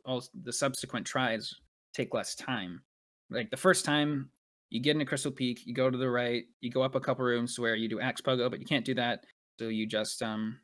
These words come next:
sorry, this is to say that there's only one bench for the entirety of Crystal. You could sit on another bench, but then you would have to work backwards through the conveyor belt room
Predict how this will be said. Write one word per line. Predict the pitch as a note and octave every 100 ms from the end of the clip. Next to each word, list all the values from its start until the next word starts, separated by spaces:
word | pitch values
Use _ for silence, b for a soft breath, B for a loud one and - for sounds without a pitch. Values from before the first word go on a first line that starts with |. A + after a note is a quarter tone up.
| -
sorry, | - C3 E2+ - _ E3
this | G#3+
is | F#3+
to | E3+
say | - C#3+
that | B2+ A#2+
there's | D3+
only | G#3+ E3
one | C#3 D3 D3+ C#3
bench | B2 G2+ - -
for | B2
the | A#2+
entirety | A2+ - A#2 A#2+
of | A2
Crystal. | - - - _ -
You | C#3+
could | C#3 G3+ G3
sit | - E3
on | C#3
another | B2+ C3 C#3
bench, | D3+ F#3 -
but | C3
then | C3+ C3
you | B2
would |
have | B2 B2
to |
work | A#2+ A2
backwards | - C3 - C#3+ -
through | C3
the | C3
conveyor | B2+ A2 A#2+
belt | B2 B2+
room | C3+ C#3+ D#3+